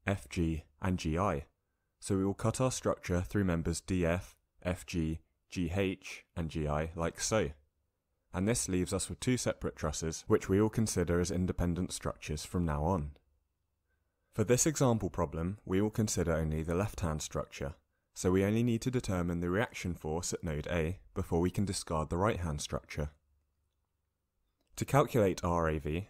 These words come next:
we will consider the entire structure, taking the moments about node L, as this eliminates all unknowns from the equation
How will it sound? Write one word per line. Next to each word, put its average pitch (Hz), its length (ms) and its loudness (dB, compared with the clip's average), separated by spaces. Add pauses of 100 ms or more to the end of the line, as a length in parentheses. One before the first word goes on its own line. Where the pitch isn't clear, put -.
(140)
we 110 140 4
will 113 80 4
consider 113 400 -2
the 85 160 -4
entire 82 300 -2
structure, - 580 -4 (460)
taking 107 300 2
the 107 60 4
moments 90 420 4
about 85 360 -2
node 78 360 0
L, 87 320 0 (340)
as - 140 -2
this 110 200 4
eliminates 87 500 0
all 101 220 2
unknowns 82 360 0
from 85 160 -6
the 80 80 -2
equation 82 580 0